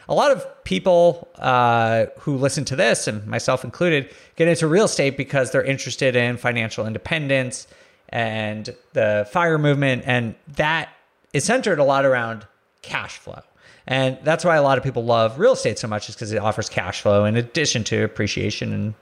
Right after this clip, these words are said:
tax benefits and all the rest. But what, you know, div-, to me, dividend stocks are sort of the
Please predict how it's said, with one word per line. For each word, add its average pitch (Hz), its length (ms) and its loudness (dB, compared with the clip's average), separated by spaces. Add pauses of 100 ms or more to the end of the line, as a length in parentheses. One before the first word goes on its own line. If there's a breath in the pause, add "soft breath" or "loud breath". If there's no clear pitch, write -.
(100)
tax - 260 -6
benefits 104 420 -6
and 117 80 -6
all 107 100 -4
the 107 80 -4
rest. 123 320 -2 (500 loud breath)
But 190 400 0
what, 196 380 0
you 185 120 2
know, 175 120 6
div-, 240 340 -2 (220)
to 208 120 0
me, 247 520 0
dividend 165 540 2
stocks 135 460 -2
are 139 60 -2
sort 143 220 2
of 120 120 -2
the 120 380 -4